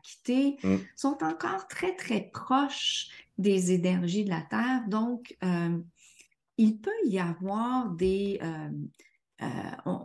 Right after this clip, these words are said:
Speaker 1: on peut appeler ça des formes d'emprise, c'est-à-dire, euh, euh, que le défunt, au lieu d'aller vers les énergies plus élevées, soit tenté de rester plus proche de la Terre. Puis,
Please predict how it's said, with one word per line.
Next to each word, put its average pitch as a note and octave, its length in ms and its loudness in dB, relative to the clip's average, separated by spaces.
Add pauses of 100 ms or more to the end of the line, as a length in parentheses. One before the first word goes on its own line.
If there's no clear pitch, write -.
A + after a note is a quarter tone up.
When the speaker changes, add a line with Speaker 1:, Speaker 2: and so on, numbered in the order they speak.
Speaker 1:
on F3+ 160 0
peut C4 280 4
appeler F#3+ 300 2
ça A#3+ 160 2
des G3+ 160 2
formes A3 420 2
d'emprise, F3+ 600 -2
c'est-à-dire, G3+ 540 0
euh, F3 200 -2 (500)
euh, - 40 -6 (200)
que G#3 120 0
le A#3 160 4
défunt, C4 580 2
au G#3 140 4
lieu C#4 240 0
d'aller A3 880 0
vers G3+ 580 -2
les F#3 240 2
énergies F#3 500 -2
plus F#3 320 -6
élevées, F#3+ 560 0 (220)
soit G#3+ 320 -4
tenté A#3+ 720 2
de G3 100 4
rester F#3 640 0
plus F3+ 180 -6
proche G#3+ 480 -2
de F#3 80 0
la E3+ 200 2
Terre. B3+ 440 2
Puis, G#3+ 240 0